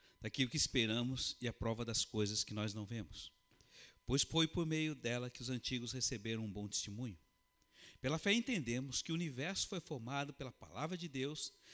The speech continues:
de modo que aquilo que se vê não foi feito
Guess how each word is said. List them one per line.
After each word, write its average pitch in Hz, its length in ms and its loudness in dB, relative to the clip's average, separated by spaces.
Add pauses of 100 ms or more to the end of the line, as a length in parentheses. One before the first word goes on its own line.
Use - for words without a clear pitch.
(120)
de 120 60 -4
modo 185 240 4
que - 80 0
aquilo 170 640 2 (300)
que - 100 -6
se 127 200 4
vê 135 380 0 (720)
não 202 380 2
foi 214 220 0
feito 147 540 -4